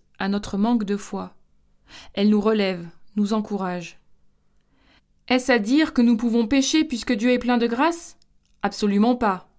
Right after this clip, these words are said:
Selon Romains chapitre six, verset un. Ce serait mépriser Dieu et dénaturer, déformer la vision de ce qu'est la grâce. Jude, verset quatre. La grâce est aussi une surprise,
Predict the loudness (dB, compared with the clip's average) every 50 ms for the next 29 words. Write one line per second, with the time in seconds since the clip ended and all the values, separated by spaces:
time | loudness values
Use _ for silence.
0 | _ _ _ _ _ _ _ _ _ _ _ _ _ _ _ -18 -12 -8 -4 -4
1 | -2 -4 -4 -4 -2 0 0 0 0 0 -2 -4 -8 -10 -12 -10 -8 -6 -6 -6
2 | -6 -6 -8 -8 -8 -8 -8 -8 -8 -6 -6 -6 -6 -6 -6 -8 -10 -10 -12 _
3 | _ _ _ _ _ _ _ _ _ _ -20 -20 _ _ _ _ _ _ -8 -6
4 | -4 -2 0 2 2 2 4 4 4 4 2 2 0 0 2 2 0 -2 -2 -2
5 | -2 0 -2 -2 -6 -10 _ _ -2 -2 0 2 2 2 2 2 0 -2 -2 -2
6 | 0 0 0 0 0 -2 -6 -10 -4 -2 -2 -2 0 0 0 2 2 2 2 2
7 | 0 -2 -2 -4 -4 -2 0 0 2 2 0 -2 -4 -6 -6 -4 -2 -2 -2 -4
8 | -6 -6 -6 -6 -6 -6 -8 -10 -12 -14 -18 _ _ _ _ _ -14 -8 -6 -4
9 | -2 -2 -4 -4 -6 -6 -8 -6 -6 -8 -6 -6 -8 -10 -10 -12 -16 -20 -20 _
10 | _ _ _ _ _ _ _ _ _ _ _ _ _ _ _ _ _ -4 0 0
11 | 0 2 2 2 2 0 -2 -4 -6 -4 -2 -2 -2 -2 0 0 0 0 0 -4
12 | -6 -6 -4 -2 0 0 -2 -2 -8